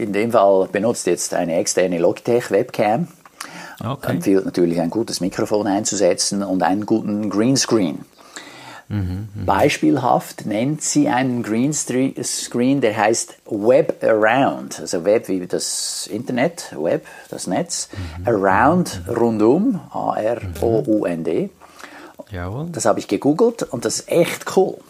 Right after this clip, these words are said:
Speaker 1: Man kann
Speaker 2: Okay.
Speaker 1: dann an seinem Bürostuhl hier einen Greenscreen montieren. Und zwar
Speaker 2: Okay.
Speaker 1: lässt sich der befestigen so an seiner Rücklehne. Man
Speaker 2: Aha.
Speaker 1: sitzt auf seinem Bürostuhl, wobei ich stehe lieber, also von daher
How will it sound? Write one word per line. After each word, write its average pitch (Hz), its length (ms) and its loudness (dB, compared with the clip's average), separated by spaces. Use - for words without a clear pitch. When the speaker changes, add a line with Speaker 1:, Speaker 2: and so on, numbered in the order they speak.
Speaker 1:
Man 104 140 -2
kann 120 540 0
Speaker 2:
Okay. 135 140 -2
Speaker 1:
dann 117 300 2
an 120 200 -2
seinem 117 560 0
Bürostuhl 131 1200 2
hier 135 260 2
einen 110 280 -2
Greenscreen 165 840 0
montieren. 160 840 0
Und - 80 -12
zwar 107 440 4
Speaker 2:
Okay. - 380 -4
Speaker 1:
lässt 117 320 2
sich 131 160 -4
der 113 160 4
befestigen 113 600 0
so 117 100 -4
an 104 180 -2
seiner 98 360 -2
Rücklehne. 104 800 -2
Man 113 120 0
Speaker 2:
Aha. 120 80 0
Speaker 1:
sitzt 127 340 2
auf 107 100 0
seinem 107 260 -2
Bürostuhl, 151 580 0
wobei 76 260 0
ich - 240 -6
stehe 71 220 0
lieber, 69 320 -2
also 67 180 -4
von 71 100 -6
daher 71 240 -2